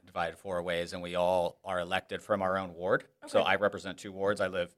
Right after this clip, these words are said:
Speaker 1: east of one oh one, but I represent two wards. Um, but the idea here is you wanna have people from each area of town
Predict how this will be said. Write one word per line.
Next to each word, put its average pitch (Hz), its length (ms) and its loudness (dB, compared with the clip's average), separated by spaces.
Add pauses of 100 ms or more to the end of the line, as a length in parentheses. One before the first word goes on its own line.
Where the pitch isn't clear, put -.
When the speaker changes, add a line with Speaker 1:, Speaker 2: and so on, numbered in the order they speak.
Speaker 1:
east 98 200 -14
of 95 80 -6
one 90 160 -6
oh 87 40 -4
one, 92 240 -4
but 92 100 0
I 92 80 2
represent 87 480 -6
two 120 180 -6
wards. 95 460 -2 (420)
Um, 85 320 0
but 92 240 0 (120)
the 90 200 0
idea 107 400 6
here 101 240 0
is 90 200 -6
you 95 60 -14
wanna 92 260 -6
have 90 240 -6
people 92 480 -6 (200)
from 92 240 -6
each 98 400 -14
area 98 360 0
of 117 120 2
town 131 500 -2